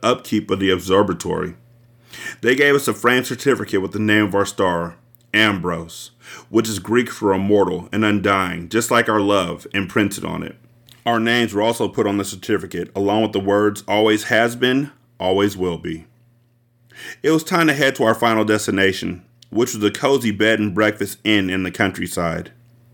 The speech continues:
When we got to the waterside inn, we were shown to our room, which had a balcony overlooking the small lake on the property. I had some chilled champagne delivered to our room, and then asked Jason to take a hot bubble bath with me. I practically had a heart attack when he agreed.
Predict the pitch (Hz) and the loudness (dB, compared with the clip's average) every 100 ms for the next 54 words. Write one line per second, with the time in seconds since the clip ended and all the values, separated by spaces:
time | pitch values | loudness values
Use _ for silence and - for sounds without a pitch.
0 | - - - - 110 120 135 139 143 123 | -20 -20 -16 -4 0 2 0 0 0 0
1 | 123 131 131 - 123 127 135 160 165 - | 2 0 0 0 0 2 2 0 -2 -2
2 | 117 113 131 131 - 104 98 104 95 87 | 0 0 0 0 0 0 2 0 -2 -4
3 | - - - - 147 110 101 104 107 113 | -10 -20 -6 -2 0 0 2 2 0 0
4 | 98 104 98 104 101 98 92 - 101 101 | 0 2 2 2 0 -4 -4 -2 0 2
5 | 101 101 95 87 90 92 90 87 87 - | 2 0 -2 -6 -2 -2 -2 -6 -10 -12
6 | _ _ _ _ _ _ _ _ _ - | _ _ _ _ _ _ _ _ _ -20
7 | - - - 120 139 117 113 135 123 - | -20 -14 -2 2 2 0 0 2 0 2
8 | 113 107 127 117 107 104 107 104 110 95 | 2 2 2 2 4 4 4 2 2 2
9 | 98 95 92 98 98 113 117 110 104 107 | 2 0 -2 -4 0 2 4 4 2 2
10 | 107 - 98 104 95 101 107 98 104 104 | 2 2 -4 -2 -2 0 0 2 2 2
11 | 90 92 90 - 92 92 90 - _ _ | 2 0 -4 -6 -8 -8 -10 -12 _ _
12 | _ _ _ _ - - - - 110 151 | _ _ _ _ -20 -16 -2 0 2 2
13 | 143 - 120 127 101 101 120 113 - 101 | 0 2 2 4 2 2 2 2 2 0
14 | 98 98 92 85 90 90 82 | 0 0 0 0 -2 0 -2